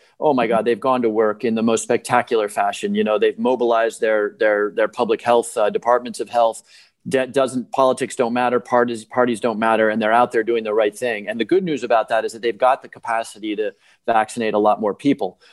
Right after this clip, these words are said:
Um, the burden is now on the federal government and, you know, our, our covid czar, Jeff Zients, and others to make sure, uh, that we're getting enough vaccine, because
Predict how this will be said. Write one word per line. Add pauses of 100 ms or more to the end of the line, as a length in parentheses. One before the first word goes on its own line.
(120)
Um,
the
burden
is
now
on
the
federal
government
and,
you
know,
our,
our
covid
czar,
Jeff
Zients,
and
others
to
make
sure, (320)
uh,
that
we're
getting
enough
vaccine,
because